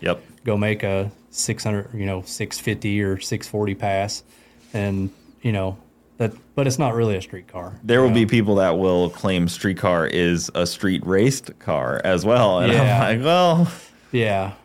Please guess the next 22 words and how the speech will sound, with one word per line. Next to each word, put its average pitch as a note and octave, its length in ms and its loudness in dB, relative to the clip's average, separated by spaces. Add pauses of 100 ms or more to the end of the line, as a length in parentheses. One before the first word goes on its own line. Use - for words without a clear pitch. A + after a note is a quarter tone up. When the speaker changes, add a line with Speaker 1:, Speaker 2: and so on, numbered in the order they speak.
(200)
Speaker 1:
I A2+ 220 0
don't C3+ 140 4
Speaker 2:
Yeah, C#3 80 4
Speaker 1:
go B2+ 100 6
Speaker 2:
I B2 40 6
mean, C#3+ 180 4
Speaker 1:
race A#2 240 4
on G#2+ 100 4
the F#2 80 2
streets." G2+ 440 0
Speaker 2:
realistically, C3 1040 2
uh, G#2 500 -2 (500)
I A#2+ 40 -2
mean, A2+ 460 -2 (200)
the B2+ 80 -2
way C#3 180 2
I've B2 180 0
always A2+ 300 0
classified G#2 440 -2
it F#2+ 80 -10
personally G2+ 520 -6
is G2 460 -8